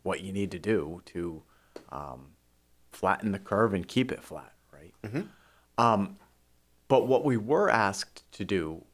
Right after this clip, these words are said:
Speaker 1: were things that we had never done before, like have students wear masks all day, uh, keep students socially distanced, uh, have cohorts of students meeting, um, so that there's not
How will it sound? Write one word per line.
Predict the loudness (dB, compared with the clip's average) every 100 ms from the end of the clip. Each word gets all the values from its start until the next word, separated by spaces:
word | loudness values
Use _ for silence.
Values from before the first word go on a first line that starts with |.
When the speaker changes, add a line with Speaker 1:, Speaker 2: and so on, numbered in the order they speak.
| -2
Speaker 1:
were | -2
things | -2 -4 -2 -2 -2
that | -2 0
we | 0
had | -2
never | -2 0 -2
done | -4 -6 -8
before, | -10 -14 -18 -20 _ _
like | -8 -8 -8 -12 -20 _ _ _ _
have | -2 0 0
students | -4 -2 0 0 0
wear | 0 2
masks | 0 -4 -6 -8 -4
all | -4
day, | -6 -16 -20 _ _ _
uh, | -20 -20 _
keep | -8 -6
students | -6 -2 -2 -2 -6
socially | -8 -2 -2 -2 -2 -4
distanced, | -4 -10 -10 -20 -20 -20 -20 -20
uh, | _ _ -12
have | -8 -6 2
cohorts | 4 4 4 0 -4
of | -10
students | -8 -8 -8 -10 -10
meeting, | -8 -6 -8 -12 -20 _ -20
um, | -20 -20 -20
so | -14 -12
that | -10 -12 -16
there's | -20 -20 -8
not | -6 -6 -8